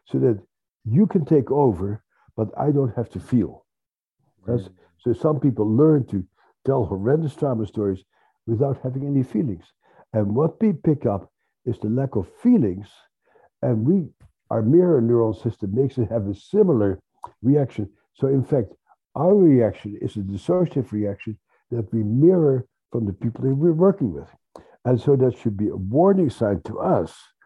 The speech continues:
Speaker 1: like, "Oh, this person is shut down." And they are so locked in that telling the story,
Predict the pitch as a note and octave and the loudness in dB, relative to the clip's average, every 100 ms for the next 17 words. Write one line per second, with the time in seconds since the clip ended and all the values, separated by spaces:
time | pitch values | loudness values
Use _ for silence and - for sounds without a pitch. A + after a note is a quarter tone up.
0 | - G#2+ G2 - _ _ _ C#3+ D3+ D3+ | -4 -2 -2 -8 _ _ _ -4 -4 -4
1 | - G2+ - - A#2 - - C3+ A#2+ F#3 | -8 -12 -10 -12 -14 -10 -6 -4 0 0
2 | D#3+ D#2+ D2+ _ _ _ _ - _ _ | 0 -4 -10 _ _ _ _ -20 _ _
3 | - A#2 A#2 G#2 G2 _ - A#2 A2 - | -8 -2 0 -2 -6 _ -4 -2 -2 -2
4 | A2 F2+ C3 E3+ - B2+ G2+ F2+ C3 A2+ | -2 2 2 2 0 -2 -2 -2 -2 -2
5 | G2+ F#2 - A3 G3 A2 A#2 | -2 -8 -4 0 2 2 -2